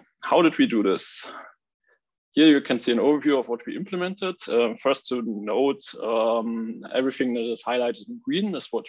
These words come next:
we actually implemented or added. So the most notable thing on the top left side here you can see is the mutation instrument that I just called by invoking minus minus M T, which has a just-in-time mutation testing algorithm and some language agnostic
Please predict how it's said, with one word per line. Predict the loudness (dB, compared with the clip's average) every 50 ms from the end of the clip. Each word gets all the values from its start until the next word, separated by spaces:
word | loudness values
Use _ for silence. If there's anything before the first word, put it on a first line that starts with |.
| -6
we | -4 -4 -2 -4
actually | -6 -6 -4 -4 -2 -2
implemented | -4 -4 -4 -4 -6 -6 -6 -6 -4 -4
or | -4 -4 -2 -2
added. | -2 0 -2 -2 -6 -10 _ _ _ _ -20 -20 -20 -20 _ _
So | -8 0 4 4 4
the | 6
most | 4 4 2 2
notable | 0 0 0 0 -2 -4
thing | -4 -2 -2 0 0 0 -2
on | -2 -4 -4
the | -4 -4 -4 -4
top | -6 -6 -4 -4
left | -4 -4 -4 -6 -8
side | -4 -4 -4 -4 -4
here | -2 -2 -2
you | -2 -2 -6
can | -10 -16 -16
see | -12 -6 -4 -2 -2
is | -2 -4 -6 -8 -10 _
the | -2 -2 -2 -2 -2 -4
mutation | -6 -8 -4 -4 -4 -4 -4 -6 -6
instrument | -6 -6 -6 -8 -8 -6 -6 -4 -4 -4
that | -4 -4
I | -4
just | -4 -4 -6 -8 -10 -6
called | 0 2 2 2 2 0
by | 0 2 2 2 2 2 0 -2
invoking | -4 -6 -8 -10 -10 -10 -12 -12 -8
minus | -6 -6 -6 -6 -8 -8
minus | -8 -8 -8 -10 -12
M | -12 -12 -8
T, | -4 -4 -4 -4 -6 _ _ _ -20 -20 -20 -20 _ -4
which | -4 0 4
has | 6 6 6 6 4
a | 2
just-in-time | 0 0 0 0 -2 -2 0 0 0 0
mutation | 0 0 0 -2 0 -2 -4 -4
testing | -4 -6 -8 -8 -8 -6
algorithm | -2 -2 -2 0 0 0 0 0 0 0 -2 -2 0 0 0 0 -2
and | -2 -4 -6 -6
some | -4 -2 -2 -2 0 -2 -2
language | -2 -2 -2 -2 -4 -4
agnostic | -6 -8 -6 -6 -6 -6 -6 -4 -4 -6 -6 -6